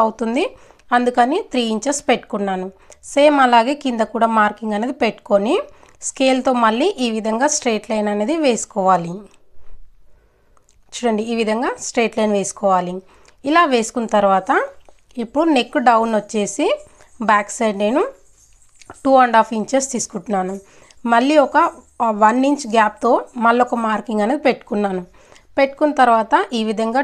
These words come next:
టూ స్ట్రైట్ లైన్స్ అనేది వేసుకోవాలి. తర్వాత ఇప్పుడు మనం నెక్ డౌన్ అనేది మార్కింగ్ చేసుకుంటున్నాను. నార్మల్గా చిన్న సైజ్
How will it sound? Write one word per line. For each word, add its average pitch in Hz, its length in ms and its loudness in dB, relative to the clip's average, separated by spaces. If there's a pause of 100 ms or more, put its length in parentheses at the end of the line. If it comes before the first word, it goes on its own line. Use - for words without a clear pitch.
(120)
టూ 254 80 0 (140)
స్ట్రైట్ 214 340 -8
లైన్స్ 214 300 -4
అనేది 226 240 -2 (560)
వేసుకోవాలి. 202 640 2 (600)
తర్వాత 269 400 4
ఇప్పుడు 240 280 -4
మనం 277 180 2 (500)
నెక్ 240 200 -2 (140)
డౌన్ 226 360 4
అనేది 220 220 0 (360)
మార్కింగ్ 214 440 -2
చేసుకుంటున్నాను. 220 640 -4 (600)
నార్మల్గా 262 420 2 (120)
చిన్న 247 160 -2 (100)
సైజ్ 254 200 2